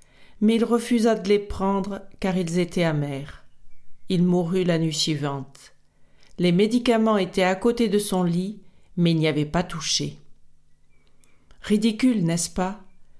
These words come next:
Cette histoire est invraisemblable. Pourtant, cette imprudence existe bien. Beaucoup en font preuve et pourraient être qualifiés d'insouciants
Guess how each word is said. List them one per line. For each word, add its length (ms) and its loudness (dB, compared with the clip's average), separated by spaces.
Cette 280 -2
histoire 540 0
est 160 -4
invraisemblable. 1040 0
Pourtant, 600 0
cette 320 -2
imprudence 640 2
existe 440 -2
bien. 360 -4
Beaucoup 480 0
en 140 2
font 240 0
preuve 580 -2
et 80 2
pourraient 320 0
être 260 0
qualifiés 640 0
d'insouciants 880 0